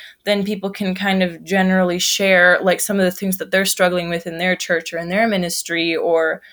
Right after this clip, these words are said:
in their department, and then you guys can pray for one another and encourage one another and exhort one another.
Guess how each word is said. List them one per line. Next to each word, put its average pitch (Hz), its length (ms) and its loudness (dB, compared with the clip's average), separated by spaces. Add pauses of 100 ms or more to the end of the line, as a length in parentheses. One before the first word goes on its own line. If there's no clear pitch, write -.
(220)
in 185 120 0
their 208 140 4
department, 175 640 -2
and 170 140 -4
then 165 160 -8
you 165 100 -12
guys 165 320 2
can 165 360 -12 (440)
pray 240 200 2
for 170 260 -6
one 160 140 -2
another 156 320 0
and 160 100 0
encourage 190 400 0
one 180 120 -4
another 165 340 2
and 156 80 -2
exhort 185 360 2
one - 120 -4
another. 160 520 0